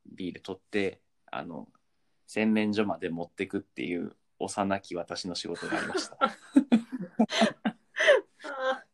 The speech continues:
Speaker 2: ー、なんて、なんてけなげな。
Speaker 1: それは別になんか持ってきてくれって言われるとかじゃなくて、なんか、
Speaker 2: うん。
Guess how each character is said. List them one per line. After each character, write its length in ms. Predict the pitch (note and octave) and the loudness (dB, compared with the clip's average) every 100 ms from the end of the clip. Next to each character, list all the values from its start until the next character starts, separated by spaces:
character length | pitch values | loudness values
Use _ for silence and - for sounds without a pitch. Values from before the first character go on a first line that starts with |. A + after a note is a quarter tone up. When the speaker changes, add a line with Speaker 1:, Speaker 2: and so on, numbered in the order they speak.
| _ _ _ _ - | _ _ _ _ 2
Speaker 2:
ー、 320 | A4 D#4 - | 2 2 0
な 120 | C#4 | -2
ん 60 | D#4 | -2
て、 360 | - G#3+ G3+ | 2 2 0
な 200 | G#3+ C4 | -2 0
ん 80 | E4 | 0
て 120 | D#4+ A3 | -2 -8
け 160 | A#3+ | -4
な 80 | A3 | -2
げ 140 | G3 F3+ | 0 0
な。 80 | - - - - - _ _ _ _ _ _ - - - - D#4 G#3 _ _ _ _ _ _ | -2 -2 -8 -14 -18 _ _ _ _ _ _ -20 -20 -20 -20 -20 -20 _ _ _ _ _ _
Speaker 1:
そ 60 | G#3 | 4
れ 40 | |
は 60 | G#3+ | 4
別 140 | G#3 | 4
に 60 | G#3+ | 0
な 60 | |
ん 40 | G#3+ | 2
か 60 | |
持 120 | A#2 B2+ | 2 2
っ 80 | |
て 140 | _ C4 | _ -2
き 80 | - | -2
て 100 | - | 0
く 80 | |
れ 100 | A#2+ | 2
っ 20 | B2 | 2
て 140 | F#2+ | 2
言 100 | G2 | 4
わ 100 | A#2 | 6
れ 100 | C#3+ | 6
る 120 | D#3 | 2
と 100 | D#3 | -2
か 120 | F2+ E2 | -8 -8
じ 80 | |
ゃ 40 | F2+ | -6
な 120 | F#2+ | -6
く 60 | - | -6
て、 300 | F2+ F2+ E2+ | -4 -4 -4
な 140 | E2+ | -8
ん 60 | E2 | -4
か、 100 | G#3+ | -2
Speaker 2:
う 40 | |
ん。 160 | E3+ | -2